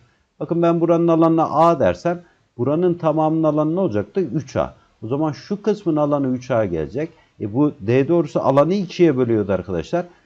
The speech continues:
Burası üç A ise şuranın alanı da üç A olması lazım. O zaman şuradaki üçgenin alanı da ne kalmış oldu? İki A. Şimdi şuraya dikkat edeceğim hemen. Şuradaki dik yamuğa baktım.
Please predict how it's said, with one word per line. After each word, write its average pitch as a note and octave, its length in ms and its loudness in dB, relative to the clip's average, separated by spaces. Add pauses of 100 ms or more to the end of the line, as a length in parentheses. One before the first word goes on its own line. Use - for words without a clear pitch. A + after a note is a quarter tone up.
(120)
Burası D3+ 280 -2
üç E3+ 240 -4
A D#3+ 100 2
ise F#3+ 200 -2
şuranın F3 340 2
alanı F3 340 4
da F3+ 40 6
üç B2 180 0
A G2+ 120 2
olması D#2+ 460 -6
lazım. E2 400 -2 (320)
O D3 80 -6
zaman D#3 260 -2
şuradaki C#3+ 580 -4
üçgenin D3 460 -4
alanı A#2 680 -4 (180)
da F#2+ 140 2
ne A#2+ 220 -2
kalmış F#2+ 400 -4
oldu? B2+ 320 0 (380)
İki E3+ 260 -2
A. B1 120 -6 (520)
Şimdi F3 400 2 (240)
şuraya F#3+ 440 2
dikkat C3+ 280 0
edeceğim F#2 360 -2
hemen. C#3+ 260 -4 (200)
Şuradaki C3+ 500 -6
dik C#3 180 -6
yamuğa A#2+ 420 0
baktım. E3 420 -2